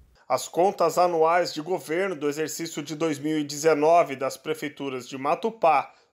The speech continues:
Nova Olímpia e São José do Xingu são de relatoria do conselheiro Antônio Joaquim. No balanço apresentado por Matupá, foram identificadas quatro irregularidades.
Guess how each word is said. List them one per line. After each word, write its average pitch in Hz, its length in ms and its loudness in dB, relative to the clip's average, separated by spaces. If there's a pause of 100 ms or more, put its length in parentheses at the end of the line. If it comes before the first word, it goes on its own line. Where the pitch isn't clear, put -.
Nova 165 320 0
Olímpia 175 480 -4
e 131 80 -8
São 180 280 -2
José 165 320 -2
do - 120 -8
Xingu 180 520 -4 (140)
são 240 240 4
de 220 80 -2
relatoria 208 540 2
do 196 100 -4
conselheiro 196 640 -2
Antônio 151 400 0
Joaquim. 147 580 -2 (420)
No 143 120 0
balanço 147 500 4
apresentado 135 680 -4
por 143 180 -4
Matupá, 147 640 0 (180)
foram 233 280 4
identificadas 214 880 -2
quatro 208 540 0
irregularidades. 190 1120 -2